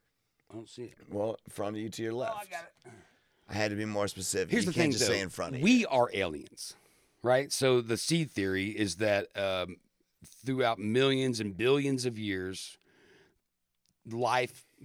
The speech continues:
Speaker 1: gets on planets from other
Speaker 2: I
Speaker 1: planets.
Speaker 2: believe this was Ridley Scott that
Speaker 1: Because
Speaker 2: postulated this theory.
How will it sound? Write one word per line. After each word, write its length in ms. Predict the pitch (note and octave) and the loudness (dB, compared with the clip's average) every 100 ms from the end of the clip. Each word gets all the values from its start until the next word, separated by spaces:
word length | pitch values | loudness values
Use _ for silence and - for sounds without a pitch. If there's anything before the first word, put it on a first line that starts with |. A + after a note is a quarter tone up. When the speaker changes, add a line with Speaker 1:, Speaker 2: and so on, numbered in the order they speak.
| G2 | -12
Speaker 1:
gets 380 | F2+ C3 - - - | -2 0 0 -6 -2
on 280 | A#2 B2 | 0 0
planets 480 | A2+ - A#2 A2 A2 | -4 -6 -4 -4 -6
from 440 | - - G#2+ G#2+ G#2 | -10 -6 -4 -4 -4
other 220 | G2 F#2 | -4 -4
Speaker 2:
I 120 | - | -6
Speaker 1:
planets. 260 | A2 A2 G2 | -6 -4 -2
Speaker 2:
believe 180 | A#2+ A#2+ | -2 -2
this 140 | A2 | -6
was 140 | A#2 | -6
Ridley 240 | G#2 A2+ G#2 | -4 -4 -4
Scott 380 | - G2 E2+ - | -6 -4 -6 -6
that 100 | E2 | -10
Speaker 1:
Because 160 | G#2+ A2 C#3 A#2 | -6 2 4 4
Speaker 2:
postulated 220 | F2 E2 | 0 -10
this 140 | E2 - | -12 -12
theory. 400 | - G#1+ G#1 | -12 -12 -14